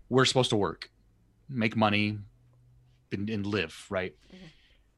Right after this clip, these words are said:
Speaker 1: So i-, if we're supposed to work, and that's what makes, makes us money, unemployment's supposed to be that stopgap between jobs. If you're unemployed for, because you got fired, you, you got downsized, you got laid off, whatever that, whatever it looks like. Um, how,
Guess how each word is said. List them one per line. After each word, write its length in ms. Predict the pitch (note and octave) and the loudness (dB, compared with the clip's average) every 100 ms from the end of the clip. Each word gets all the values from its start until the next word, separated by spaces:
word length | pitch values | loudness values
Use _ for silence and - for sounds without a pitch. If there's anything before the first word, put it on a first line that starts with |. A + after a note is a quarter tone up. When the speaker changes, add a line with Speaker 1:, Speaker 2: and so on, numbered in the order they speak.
| - _ _ _ | -20 _ _ _
Speaker 1:
So 320 | - - C3+ A#2+ | -12 2 4 4
i-, 40 | |
if 380 | C#3 C3+ D3+ - | 0 0 -4 -2
we're 100 | D#3+ | -4
supposed 320 | - C3 A#2 | 0 -2 -2
to 80 | G#2 | -2
work, 440 | A#2+ B2+ G#2 - A#2 | -2 -2 -2 -6 -6
and 80 | |
that's 180 | A2 A2 | -4 -4
what 80 | G#2 | -6
makes, 240 | G2 F#2+ A2+ | -6 -8 -8
makes 280 | G2+ G#2+ | -8 -8
us 140 | G2 - | -8 -4
money, 480 | A2 A#2 F2+ F2+ - | -2 -2 -4 -12 -8
unemployment's 580 | A#2 A2+ B2 B2 A#2 G2+ | -4 -2 2 2 2 -4
supposed 340 | - G2+ - - | -4 -4 -4 -6
to 240 | F#2+ F#2 | -4 -2
be 120 | F#2+ | 0
that 160 | G2+ F#2+ | 0 0
stopgap 500 | - G#2+ - - F#2 | 0 0 0 -4 -6
between 300 | F2+ B2 C3 | -4 2 2
jobs. 340 | G#2 E2 F#2+ | 2 -2 -4
If 120 | G2 G2 | -8 -8
you're 140 | F#2+ | -8
unemployed 580 | G#2 G2 F#2 G2 F#2+ F2+ | -6 -8 -6 -4 -4 -6
for, 200 | - F2 | -12 -12
because 220 | G2 F#2+ | -10 -10
you 60 | F2 | -10
got 160 | E2+ | -6
fired, 440 | C#3 C3 A2+ G2+ - - - - - - - - | 2 4 4 2 -2 -18 -20 -20 -20 -20 -20 -10
you, 120 | B2 A#2 | -8 -4
you 80 | |
got 160 | G#2+ F2+ | -4 2
downsized, 680 | C3 C3+ - G#2+ G2+ G2 F#2+ | 4 4 4 2 2 -2 -4
you 80 | G2 | -8
got 100 | E2+ | -4
laid 120 | G2 | 4
off, 280 | B2 A#2 G2 | 6 6 4
whatever 320 | G#2 C3+ C#3+ | 2 4 6
that, 160 | A#2 G#2+ | 4 4
whatever 240 | A#2+ D3 | 4 6
it 40 | |
looks 240 | A2+ C3 - | 4 2 -2
like. 220 | B2+ - - - - - - - | -6 -8 -18 -20 -20 -20 -20 -2
Um, 340 | G#2 F#2 G2+ - _ _ _ _ _ - | -2 -2 -6 -14 _ _ _ _ _ -14
how, 280 | - E3 | -4 -2